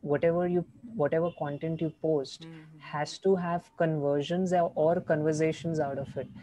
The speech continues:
Speaker 1: So either your content should make people talk about whatever you're talking,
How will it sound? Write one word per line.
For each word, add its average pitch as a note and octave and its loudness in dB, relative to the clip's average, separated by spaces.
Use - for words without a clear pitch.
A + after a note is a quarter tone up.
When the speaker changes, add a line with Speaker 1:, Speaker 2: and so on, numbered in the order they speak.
Speaker 1:
So D#3 -2
either E3 2
your D#3+ 2
content D#3 -2
should F3 0
make D#3 0
people F#3 0
talk E3 4
about D#3+ 2
whatever D#3+ 0
you're D#3 0
talking, F#3 -4